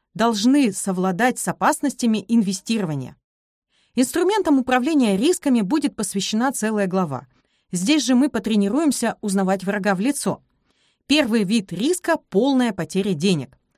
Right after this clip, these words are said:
Обычно связан с вложениями в сверхрискованные инструменты,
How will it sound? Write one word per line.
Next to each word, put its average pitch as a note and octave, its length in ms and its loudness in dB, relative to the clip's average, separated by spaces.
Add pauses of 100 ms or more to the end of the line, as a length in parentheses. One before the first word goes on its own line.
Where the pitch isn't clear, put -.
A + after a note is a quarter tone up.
(260)
Обычно C#4+ 460 2
связан C4 440 0
с - 140 -8
вложениями C4 720 0
в - 60 -8
сверхрискованные A#3+ 1040 -2
инструменты, F3+ 800 -2